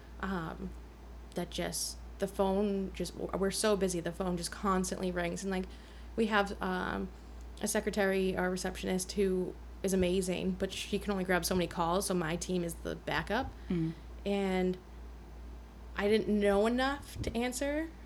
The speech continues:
Speaker 1: questions yet, so that also stressed me out. And anytime the phone would ring, and I, I, what I do is very,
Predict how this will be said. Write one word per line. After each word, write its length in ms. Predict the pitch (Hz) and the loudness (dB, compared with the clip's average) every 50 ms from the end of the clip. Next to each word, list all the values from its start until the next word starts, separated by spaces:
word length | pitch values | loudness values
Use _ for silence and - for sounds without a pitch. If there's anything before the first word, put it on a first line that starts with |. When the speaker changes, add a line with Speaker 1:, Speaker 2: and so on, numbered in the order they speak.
| - - - - - | -14 -14 -14 -8 2
Speaker 1:
questions 460 | - 214 202 202 - - 262 269 254 | 4 4 4 4 2 -2 -2 0 2
yet, 160 | 269 294 285 | 2 2 2
so 100 | - 226 | 2 2
that 120 | 202 190 185 - | 2 0 0 0
also 300 | 180 175 180 185 - 214 | -2 -2 0 0 0 0
stressed 300 | 208 - 220 220 214 220 | 0 0 -2 -2 0 0
me 80 | 233 240 | 0 0
out. 160 | 240 247 - | 0 0 0
And 100 | 185 185 - | -2 -2 0
anytime 480 | - 190 196 208 220 - - 220 220 220 | 0 2 2 2 0 0 0 0 2 2
the 80 | 214 | 0
phone 240 | 214 - 196 196 196 | 0 0 0 2 2
would 120 | 196 196 | 2 2
ring, 200 | 208 220 226 226 | 2 2 2 4
and 100 | 220 190 | 4 2
I, 120 | 185 180 165 - - - - - | 2 0 -2 -4 -12 -14 -8 -4
I, 380 | - 190 185 185 185 180 170 - - - - | -2 0 2 2 2 2 0 -2 -6 -8 -2
what 160 | - 202 196 | 0 2 4
I 60 | 196 | 4
do 220 | 185 185 185 180 180 | 4 2 2 2 0
is 180 | 175 175 - - 170 | -2 -4 -6 -6 0
very, 420 | 170 185 180 180 175 180 175 185 | 2 2 2 2 0 0 -2 -2